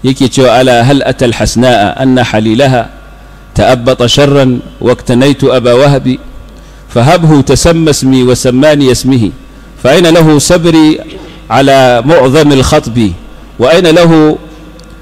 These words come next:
بأسي، وأين له بأس كبأسي وثورتي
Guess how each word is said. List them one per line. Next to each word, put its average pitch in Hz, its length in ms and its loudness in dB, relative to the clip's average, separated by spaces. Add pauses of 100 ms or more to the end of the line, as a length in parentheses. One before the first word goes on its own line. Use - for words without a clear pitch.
(220)
بأسي، 156 540 0 (140)
وأين 165 320 2
له 160 140 4 (100)
بأس 175 320 0 (160)
كبأسي 151 500 0
وثورتي 139 680 0